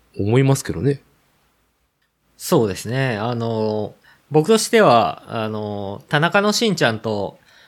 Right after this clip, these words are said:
Speaker 2: 話してて、
Speaker 1: はい。
Speaker 2: よくいつも、あの、言われるのが、「自転車の話ばっかすんじゃねえよ」って言われることが、お-、前は、前結構あったんで。
Speaker 1: はい。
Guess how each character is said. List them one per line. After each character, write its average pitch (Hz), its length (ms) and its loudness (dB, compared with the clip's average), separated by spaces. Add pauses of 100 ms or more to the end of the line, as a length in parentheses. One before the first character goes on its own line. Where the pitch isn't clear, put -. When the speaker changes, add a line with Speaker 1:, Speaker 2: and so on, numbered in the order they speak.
(100)
Speaker 2:
話 117 300 -4
し - 20 -10
て 95 120 -4
て、 123 100 0
Speaker 1:
は 98 100 2
い。 90 220 -6
Speaker 2:
よ 123 120 -6
く 101 440 -6
い 127 80 -8
つ - 200 -10
も、 107 320 -4
あ 107 180 -2
の、 101 600 -4
言 127 100 -2
わ 135 100 4
れ 143 120 4
る 143 80 2
の 107 140 0
が、 104 280 0
「自 98 120 -8
転 208 240 0
車 143 160 -2
の 120 80 -4
話 120 360 -4
ば 110 100 -8
っ - 100 -16
か 131 100 -6
す 185 180 -2
ん 202 60 0
じ 160 80 2
ゃ 143 60 2
ね 175 220 4
え - 20 4
よ」 104 240 -2
っ - 20 -20
て 110 140 -6
言 104 80 -2
わ 107 80 -2
れ 107 100 -4
る 107 100 -4
こ 113 120 -8
と 107 100 -6
が、 90 140 -4
お-、 - 140 -12 (680)
前 127 300 -2
は、 87 260 -4 (500)
前 104 280 -2
結 - 200 -6
構 95 140 -2
あ 107 60 0
っ - 80 -12
た 78 100 -8
ん 69 100 -16
で。 80 200 -14 (720)
Speaker 1:
は 110 180 0
い。 - 100 -10